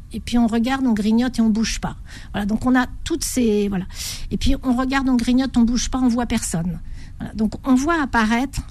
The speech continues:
tous ces mots, hein, que, que nos jeunes portent aujourd'hui, ces, ces fameux réseaux sociaux qui font de la solitude, ces réseaux sociaux qui nous empêchent de nous reconnaître,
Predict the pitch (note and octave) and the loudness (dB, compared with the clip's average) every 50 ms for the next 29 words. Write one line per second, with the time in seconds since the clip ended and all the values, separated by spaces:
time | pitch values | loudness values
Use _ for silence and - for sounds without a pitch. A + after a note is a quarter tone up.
0 | - - - B3+ - - - A3+ G#3 A3+ A#3+ C4 C4 A#3 G#3 G3 F#3+ F#3+ G#3+ A#3+ | -8 -8 -6 -4 -2 0 2 4 6 6 6 6 4 2 2 2 0 2 0 0
1 | A#3 - A3 G3 F#3+ F#3 - - F#3+ G3 G3 F#3 F3 G#3+ A3 A3+ G#3+ G3 - - | 0 -2 -2 -4 -4 -2 0 2 4 4 4 4 4 4 4 4 2 2 2 0
2 | A3 G#3 - - - F3+ E3 G3 F3+ F#3+ F3 G3 A3 C#4+ E4+ F4+ - - - - | 0 0 0 -2 -4 -2 -2 0 0 2 2 4 4 4 4 2 -2 -6 -10 -12
3 | - - - - G#3+ G3+ - - - F#3 - - G#3+ G3+ A3 A3 G#3+ G3+ G#3 G3+ | -10 -8 -2 0 0 0 2 2 0 0 0 2 4 6 6 6 6 4 4 4
4 | F#3+ G3+ G#3 G3 - G#3+ G3 - - - A3 - - - - - G3+ F#3 F3+ F3+ | 4 4 4 4 4 4 2 2 2 2 0 0 0 -2 0 2 2 2 2 2
5 | F3 - - F3 F3+ F3 E3 - - B3+ - - C#4 F#3+ - - - - - - | 0 2 2 0 0 0 -2 -2 -2 -2 0 2 0 0 0 -2 -10 -14 -14 -14
6 | - - - - - - A3 G3 A#3+ A3 A3 A3+ - - A#3 - - - B3 A3+ | -14 -14 -10 -6 -4 -2 0 0 2 2 0 0 0 0 -2 -2 0 0 0 0
7 | - - A3+ G#3 G3 G3+ G#3 G3 F#3 F3 F3+ A3+ A3 - - - A#3 A3 G3+ - | 0 0 2 4 6 6 6 4 4 4 4 4 4 4 2 2 0 2 0 0
8 | F#3+ F3 F#3 F#3 E3+ F#3 F#3 - - F#3 F#3 F#3+ G3 C4 D#4+ - - - G#3+ | 0 0 2 2 2 0 -2 -2 0 2 2 2 2 0 -2 -4 -4 0 0